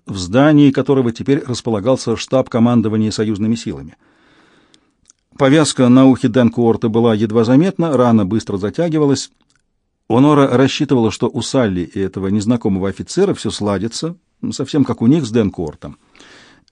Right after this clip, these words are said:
Однако, хотя Салли в принципе готова была влюбиться, вряд ли это было возможно, если рядом вдруг оказывался конкретный представитель мужского пола. Ну а что до памятников древности,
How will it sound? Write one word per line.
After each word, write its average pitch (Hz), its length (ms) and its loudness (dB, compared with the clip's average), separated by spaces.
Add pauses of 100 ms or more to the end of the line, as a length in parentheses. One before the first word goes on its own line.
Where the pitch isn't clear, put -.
Однако, 135 380 2
хотя 139 300 0
Салли 139 260 4
в - 80 -4
принципе 131 420 2
готова 139 380 2
была 127 260 2
влюбиться, 98 680 -4 (280)
вряд 139 320 -2
ли 127 60 2
это 120 160 0
было 113 220 2
возможно, 123 500 2
если 113 380 0
рядом 127 400 2
вдруг 123 260 -2
оказывался 127 680 0 (260)
конкретный 131 580 2
представитель 101 520 -4
мужского 92 360 -4
пола. 71 340 -10 (1080)
Ну 180 320 2
а 190 40 0
что 180 200 0
до 156 140 2
памятников 139 500 2
древности, 139 580 0